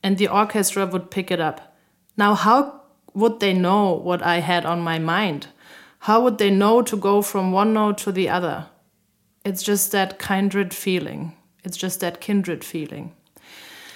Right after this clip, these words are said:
And, uh, she would say as well that she didn't know a note, she couldn't read notes, she couldn't,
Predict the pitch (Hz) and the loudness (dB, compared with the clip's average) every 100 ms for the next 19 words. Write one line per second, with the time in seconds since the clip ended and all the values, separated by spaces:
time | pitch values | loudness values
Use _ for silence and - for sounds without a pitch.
0 | - _ _ 196 202 202 208 196 185 180 | -20 _ _ 2 4 4 4 4 2 -2
1 | 180 185 - 202 208 185 208 202 196 202 | -6 -6 -4 -2 -2 2 2 2 4 2
2 | 214 208 - 233 233 233 208 202 202 196 | 4 0 -2 -2 0 2 4 4 4 2
3 | - 190 190 214 233 - 202 202 190 190 | 0 2 4 4 2 0 -6 -4 -4 -2
4 | 233 214 202 196 190 196 - 185 202 190 | -4 -2 0 0 -2 -6 -8 -8 -6 -4
5 | 185 156 - | -6 -6 -12